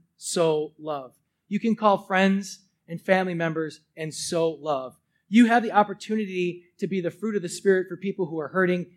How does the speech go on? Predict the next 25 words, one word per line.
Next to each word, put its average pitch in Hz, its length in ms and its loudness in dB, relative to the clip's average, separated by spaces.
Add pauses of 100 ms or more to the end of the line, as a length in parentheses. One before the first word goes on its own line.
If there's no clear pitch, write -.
(100)
You 220 160 4
have 262 80 6
the 220 120 4
opportunity 208 440 2
literally 214 680 4
today 175 500 0
to 185 100 -12
forgive 160 400 -6
somebody. 127 480 -12 (560)
You 220 140 4
have 254 100 4
the 247 80 2
opportunity 233 420 0
today 208 360 2
to 208 120 -8
be 196 120 2
a 190 40 0
peacemaker 208 540 -2
when 185 160 0
there's 175 140 -4
drama. 160 440 2 (200)
You 226 120 4
have 240 100 6
the 254 80 4
opportunity 226 880 0